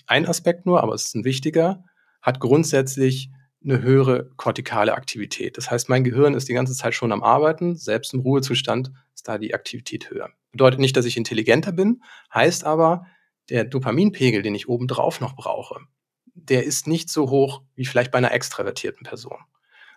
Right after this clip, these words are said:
Und das erklärt eigentlich das, was ich vorher sagte, warum suchen Extravertierte die Gruppe hohe Stimulation,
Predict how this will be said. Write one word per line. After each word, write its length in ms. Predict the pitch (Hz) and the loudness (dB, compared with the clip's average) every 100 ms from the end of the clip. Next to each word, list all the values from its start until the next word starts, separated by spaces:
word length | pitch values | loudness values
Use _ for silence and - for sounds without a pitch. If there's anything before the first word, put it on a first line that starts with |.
| _ | _
Und 100 | 123 | -2
das 120 | 131 | 0
erklärt 560 | 131 - 131 143 165 139 | -2 2 4 6 6 2
eigentlich 400 | 135 143 135 135 | 0 0 0 2
das, 200 | 123 - | 0 0
was 120 | 120 | -6
ich 120 | 120 | -2
vorher 260 | 135 127 139 | 2 4 4
sagte, 400 | 139 143 139 117 | 2 2 0 4
warum 360 | 117 127 127 | 4 6 2
suchen 300 | 123 127 127 | 0 -6 -4
Extravertierte 880 | 131 135 - 117 113 131 117 120 120 - _ _ - | -4 -2 0 0 0 -4 -4 -6 -10 -16 _ _ -14
die 100 | 117 | -10
Gruppe 600 | 117 131 143 147 139 135 | -4 0 2 4 2 2
hohe 260 | 131 131 127 | 4 4 4
Stimulation, 840 | - 120 113 110 - 131 151 | 2 4 4 2 2 2 2